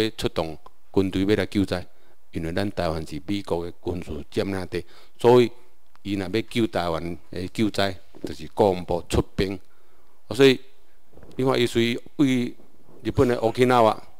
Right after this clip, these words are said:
调伊的迄个、迄个、诶、迄个、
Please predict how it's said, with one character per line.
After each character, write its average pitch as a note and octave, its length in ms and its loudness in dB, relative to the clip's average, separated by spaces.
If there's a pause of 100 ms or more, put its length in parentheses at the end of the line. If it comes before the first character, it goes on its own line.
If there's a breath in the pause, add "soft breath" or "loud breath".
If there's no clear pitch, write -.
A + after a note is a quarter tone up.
(340)
调 G#2+ 340 8
伊 G#2 240 2
的 A2+ 60 0
迄 - 0 -
个、 - 1200 -2
迄 G#2+ 40 0
个、 G2 260 0 (300 soft breath)
诶、 D#2+ 380 -10 (140)
迄 G2 360 -10
个、 F#2+ 200 -6